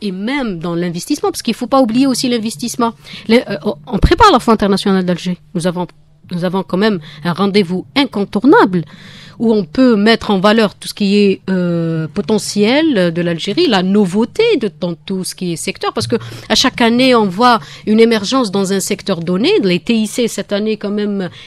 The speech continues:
ils vont être en force, en forte présence au niveau de,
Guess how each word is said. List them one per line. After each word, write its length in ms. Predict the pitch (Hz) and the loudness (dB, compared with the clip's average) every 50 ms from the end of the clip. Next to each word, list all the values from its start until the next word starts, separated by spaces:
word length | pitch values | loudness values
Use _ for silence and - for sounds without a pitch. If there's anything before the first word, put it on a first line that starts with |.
| - - | -8 -6
ils 80 | 196 | -2
vont 160 | 180 202 196 - | -2 -2 -2 -2
être 440 | - 214 - - - - 226 202 180 170 - - - - | -2 -4 -4 -4 -4 -2 -2 -2 -2 -2 -6 -10 -6 -4
en 100 | 190 180 | -4 -2
force, 380 | - - 196 - - - - | -2 -2 -4 -4 -6 -6 -2
en 340 | 196 185 175 175 175 - 180 | -2 0 0 0 0 -2 -4
forte 420 | - - 226 - 147 147 190 180 170 | -4 -4 -6 -6 -4 -4 -4 -4 -4
présence 420 | - - - 202 196 214 202 - | -4 -4 -6 -4 -2 -4 -4 -4
au 60 | 190 175 | -6 -6
niveau 300 | 175 180 165 196 208 190 | -6 -6 -6 -6 -8 -6
de, 240 | 170 175 170 160 | -6 -8 -8 -10